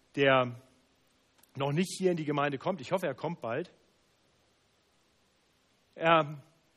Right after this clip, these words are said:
sagte mir, dass er seine Erfahrung gemacht hat mit Gemeinden, beschrieb sich selber als Christ, sagte, "Ja, ich glaube an Gott, ich glaube an Jesus." Aber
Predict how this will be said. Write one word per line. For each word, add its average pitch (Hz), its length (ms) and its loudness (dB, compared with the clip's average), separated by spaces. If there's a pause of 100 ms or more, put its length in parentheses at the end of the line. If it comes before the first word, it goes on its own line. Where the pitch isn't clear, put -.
(640)
sagte 185 360 6
mir, 156 420 2 (960)
dass 151 200 0
er 170 140 2
seine 147 220 2
Erfahrung 156 480 2
gemacht 151 340 -4
hat 151 200 -8
mit 127 260 -8 (460)
Gemeinden, 165 640 0 (680)
beschrieb 208 260 0
sich 196 140 -2
selber 196 240 8
als 214 200 2
Christ, 175 360 -4
sagte, 160 240 -2
"Ja, 196 100 2
ich 196 160 -8 (160)
glaube 185 360 4
an 180 120 -4
Gott, 190 240 0
ich - 80 -14
glaube 175 220 2
an 175 80 2
Jesus." 170 460 -4 (1400)
Aber 170 440 4